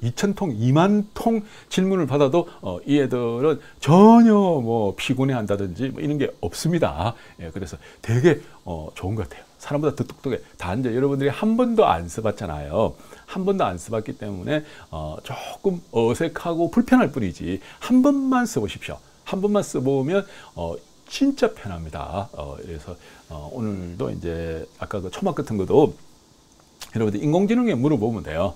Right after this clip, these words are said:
그러면 이제 물어보면, 어, 인공지능이 당연히 그거는 대답을 못하죠. 왜냐하면 자연의 현상이기 때문에 그걸 뭐 이렇다 저렇다 통계를 내가지고 대답을 할 수가 없어요, 인공지능이. 그러면 이제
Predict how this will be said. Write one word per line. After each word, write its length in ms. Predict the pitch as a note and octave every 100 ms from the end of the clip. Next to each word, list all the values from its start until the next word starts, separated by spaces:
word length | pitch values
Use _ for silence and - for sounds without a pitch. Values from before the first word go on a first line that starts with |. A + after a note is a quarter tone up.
| -
그러면 480 | G#2 G#2 G2 G2+ G2+
이제 80 | F#2+
물어보면, 580 | G2+ A#2 F#2+ A#2 C#3+ C#3+ - - E2+
어, 120 | F2
인공지능이 580 | B2+ C3+ D3+ D3+ D#3 C#3+
당연히 640 | B2 D#3 F3 B2 A#2 G2+
그거는 540 | - G#2+ G#2 F2+ E2 F2
대답을 260 | F#2+ G#2 B2
못하죠. 640 | D#2+ - A2 D#2+ F#2 A3+ D3
왜냐하면 320 | C#3 A#2 F#2 - -
자연의 340 | - A3 C4+ F3
현상이기 460 | A#2 G#2+ G2+ F2
때문에 480 | F2 E2 E2 G2+ E2+
그걸 300 | - G#2+ D3 G#2
뭐 440 | F#2+ F#2 F2+ F2+
이렇다 320 | C#3 C3 B2
저렇다 360 | - A#2 - G#2+
통계를 320 | - C#3+ E3
내가지고 280 | C#3+ A#2+ A2
대답을 300 | - F#2+ C3
할 100 | G3+
수가 220 | A3 -
없어요, 300 | C#3 - B2+ - -
인공지능이. 600 | F2+ F2+ F#2 F2 E2+ G2+ - -
그러면 320 | - E3 E3 E3 - - -
이제 380 | F2+ E2 E2